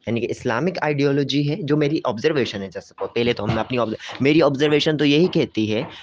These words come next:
کہ جو انسان پیدا ہوتا ہے اور ایک مر جاتا ہے۔ اب مجھے تو سامنے سے انسان یہی دکھتا ہے،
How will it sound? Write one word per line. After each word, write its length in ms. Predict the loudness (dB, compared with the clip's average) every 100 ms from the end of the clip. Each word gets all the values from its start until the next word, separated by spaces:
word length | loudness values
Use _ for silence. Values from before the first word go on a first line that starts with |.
| -6
کہ 160 | -2 0
جو 160 | 0
انسان 360 | 0 -2 -4 -2
پیدا 320 | 0 0 2
ہوتا 340 | 0 0 -2
ہے 80 | -2
اور 140 | -2 -4
ایک 120 | -4
مر 180 | -4 -4
جاتا 400 | -4 -6 -8 -8
ہے۔ 80 | -12 _ _ -14 -10
اب 120 | -10 -10 -8 -6 -6
مجھے 280 | -4 -2 -2
تو 80 | -2
سامنے 380 | -4 -4 -2 -2
سے 120 | -4
انسان 360 | -4 -4 -4 -2
یہی 200 | -4 -6
دکھتا 340 | -8 _ -18
ہے، 360 | -16 -18 -18